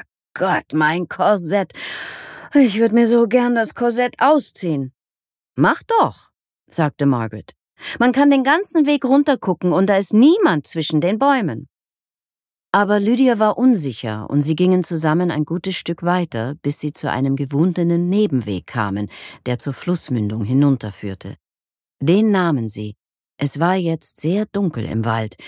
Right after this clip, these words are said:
wenn man bedachte, wie hell es oben drüber war, und sie begegneten niemandem. Sie kamen an ein trockenes Flussbett,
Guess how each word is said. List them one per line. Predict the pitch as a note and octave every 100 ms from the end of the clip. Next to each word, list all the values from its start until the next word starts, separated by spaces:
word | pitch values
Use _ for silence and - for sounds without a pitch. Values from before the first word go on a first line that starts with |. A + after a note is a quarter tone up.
| - -
wenn | A#2+
man | A2+ G#2+
bedachte, | A#2 - C#3+ - A2 A2
wie | G#2
hell | F#2 F#3+ D3 -
es | -
oben | A#2 A2+ A#2+
drüber | D3 D#3+ C3
war, | A2+ A#2 A#2 - - - _ -
und | G3 -
sie | G#3
begegneten | G#3 - B2+ - C3+ - F3 G3 -
niemandem. | G3 D#3 A#2 G#2+ - - - _ _ _ _ _ _ -
Sie | F3+
kamen | - F#3 G#3+ A3+ G#3+
an | E3 A#2+
ein | C3
trockenes | - D3 - E3+ D#3+
Flussbett, | - C#3+ - - A2 -